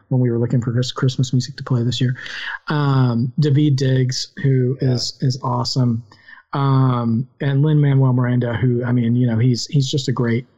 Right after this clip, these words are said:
Speaker 1: a great writer, um, in a number of ways. And I'm not even, I didn't even mention Phillipa Soo or Renee Elise Goldsberry, who were both phenomenal in their roles as well. Um,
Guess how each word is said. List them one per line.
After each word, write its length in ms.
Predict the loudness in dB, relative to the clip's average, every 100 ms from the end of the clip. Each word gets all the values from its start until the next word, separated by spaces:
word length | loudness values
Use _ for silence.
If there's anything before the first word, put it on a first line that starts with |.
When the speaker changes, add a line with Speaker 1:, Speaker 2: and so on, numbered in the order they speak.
| -4
Speaker 1:
a 60 |
great 260 | 0 0 -2
writer, 380 | -4 -4 -6 -10 _ -20 _ _ -2
um, 520 | 0 0 0 0 0
in 100 | 0
a 40 |
number 240 | 0 0 0
of 40 |
ways. 220 | 0 -2
And 140 | 0 2
I'm 100 | 2
not 160 | 2
even, 300 | 2 0 -2 -2
I 60 | 0
didn't 160 | 2
even 200 | 2 2
mention 300 | 0 0 -2
Phillipa 260 | -2 -2 -2
Soo 260 | -2 -2 0
or 120 | 0
Renee 280 | 0 0 0
Elise 220 | -2 -2
Goldsberry, 500 | -4 -4 -2 -2 0
who 140 | 0
were 80 | 0
both 380 | -2 -2 -4 -12 -20 -20 -20 _
phenomenal 760 | 0 2 2 2 0 0 -2
in 160 | 0 2
their 140 | 2
roles 300 | 0 0 -2
as 100 | -2
well. 340 | -2 0 -2 -2
Um, 360 | 0 2 2